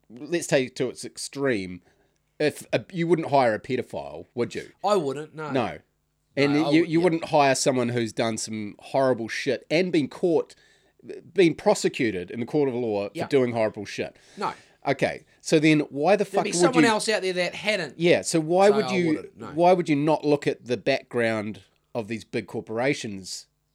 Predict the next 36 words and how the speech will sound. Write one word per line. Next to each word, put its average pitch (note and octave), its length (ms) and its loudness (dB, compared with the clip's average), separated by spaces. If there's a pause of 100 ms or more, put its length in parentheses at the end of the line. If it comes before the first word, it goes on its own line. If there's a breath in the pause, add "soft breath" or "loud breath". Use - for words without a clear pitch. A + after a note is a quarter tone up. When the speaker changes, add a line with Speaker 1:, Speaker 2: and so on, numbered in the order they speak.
(160)
Speaker 1:
that B2 160 -4
you're A2+ 80 -6
getting A2+ 280 -4
shit G#2 200 -8
off, D#2+ 180 -10
and A#2 140 -4
you're B2 100 0
just B2 220 -6
consuming D3 480 0
the B2+ 60 2
information A#2 420 -4
from A2 160 -10
the G2 60 -14
corporation A2+ 480 -4
and G2 60 -10
saying, A#2+ 220 -6
"Oh E3 100 -2
yeah, D3 200 4
I C3 100 2
believe A2+ 340 -4
them, G2+ 200 -8
that - 100 -10
sounds - 300 -2
Speaker 2:
Oh, - 20 0
Speaker 1:
good." G3 60 2
Speaker 2:
because A#3 380 -2
it's A3 220 -4
Speaker 1:
Why G3+ 140 6
wouldn't A3+ 180 4
you F3 60 6
look F3+ 140 2
at E3+ 60 0
their F3 120 4
history E3+ 320 2
and D3 80 0
say, D3+ 200 4